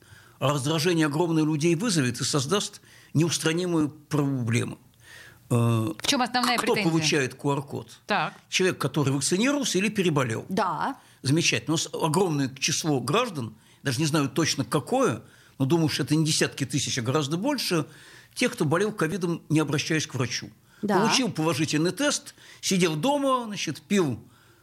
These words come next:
Speaker 1: морс, глотал витамины, принимал какие-то лекарства,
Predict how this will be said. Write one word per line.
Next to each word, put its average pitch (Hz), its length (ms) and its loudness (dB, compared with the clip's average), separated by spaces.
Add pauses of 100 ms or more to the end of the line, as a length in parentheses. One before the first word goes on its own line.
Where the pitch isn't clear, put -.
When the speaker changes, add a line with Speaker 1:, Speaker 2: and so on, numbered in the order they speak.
Speaker 1:
морс, 233 560 0
глотал 170 880 -2
витамины, 226 720 -2
принимал 151 320 0
какие-то 156 240 -2
лекарства, 190 720 -2